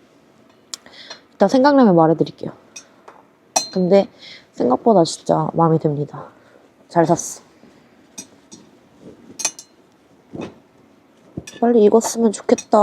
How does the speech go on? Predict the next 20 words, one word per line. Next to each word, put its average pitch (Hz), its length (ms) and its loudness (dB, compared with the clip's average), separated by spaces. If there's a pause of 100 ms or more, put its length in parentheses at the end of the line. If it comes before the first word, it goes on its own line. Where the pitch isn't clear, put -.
(480)
버섯이 - 400 0
왜 196 60 6
이렇게 196 180 -2
안 170 100 -4
익지? 262 420 -6 (600)
불이 302 160 6
약한가? 311 680 0
클리가? 294 480 4 (1200)
불판이 285 400 2
너무 202 200 0
차가웠나? 277 640 0 (1500)
와, 147 320 2 (520)
소주 247 600 2
들-, - 140 -2 (240)
술 262 260 4
들어가니까 185 800 0
뱃속이 180 380 -4
약간 156 480 -6
찌릿해요. 220 520 -4 (4000)
좋아요. 156 500 2